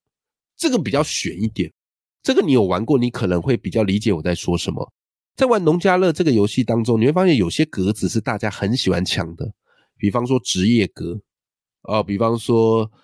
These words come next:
这个建材格，啊，就是可以拿一个芦苇、一个石头，还有一个食物，或是比方说三格木材，啊，就是可以拿三块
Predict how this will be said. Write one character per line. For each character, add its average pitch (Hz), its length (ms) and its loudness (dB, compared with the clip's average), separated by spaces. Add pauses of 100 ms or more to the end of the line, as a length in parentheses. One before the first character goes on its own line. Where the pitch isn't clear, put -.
(160)
这 117 200 0
个 98 360 0
建 135 320 0
材 85 300 -8
格， 82 280 -8 (280)
啊， 90 160 -4
就 107 120 -2
是 107 80 -2
可 113 120 -2
以 101 80 0
拿 87 200 -2
一 95 60 -6
个 101 140 0
芦 92 260 4
苇、 87 380 0
一 92 120 -2
个 92 160 2
石 90 340 0
头， 87 480 0 (280)
还 82 200 -4
有 87 320 0
一 90 60 -4
个 92 160 -2
食 - 340 -2
物， 107 240 0 (140)
或 113 100 -2
是 - 100 -4
比 95 160 -2
方 101 140 2
说 107 160 0
三 147 320 -2
格 110 240 2
木 143 220 4
材， - 340 -6 (160)
啊， 92 160 -4
就 104 100 -2
是 104 200 -2
可 107 100 -2
以 101 40 0
拿 92 200 -2
三 117 260 -2
块 117 200 -4